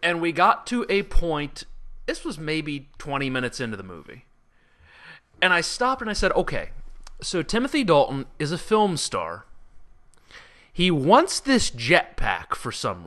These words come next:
reason. There are only two possible motivations he can have.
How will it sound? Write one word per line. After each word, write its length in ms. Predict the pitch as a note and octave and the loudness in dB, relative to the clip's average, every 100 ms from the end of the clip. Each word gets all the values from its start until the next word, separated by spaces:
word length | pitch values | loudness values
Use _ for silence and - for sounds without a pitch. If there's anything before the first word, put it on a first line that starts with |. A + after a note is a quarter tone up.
| - | -16
reason. 220 | - - _ _ _ _ _ _ _ _ _ _ _ _ | -20 -20 _ _ _ _ _ _ _ _ _ _ _ _
There 260 | C#3+ G#3+ A3 | 0 4 8
are 260 | A3 - - | 8 8 8
only 460 | B3+ D#4 D#4+ D4 | 8 8 2 0
two 300 | - - C#4 | 0 0 0
possible 540 | B3 A#3 A#3+ - G3+ G#3 | 2 4 4 4 2 4
motivations 760 | G3 G3+ D#3 E3+ E3 D3+ C3 - | 4 4 4 4 4 0 -6 -6
he 140 | D#3+ | -4
can 140 | C3+ | -2
have. 760 | A#2 D3+ G2+ B1 A1+ - - | 0 0 0 -4 -10 -14 -20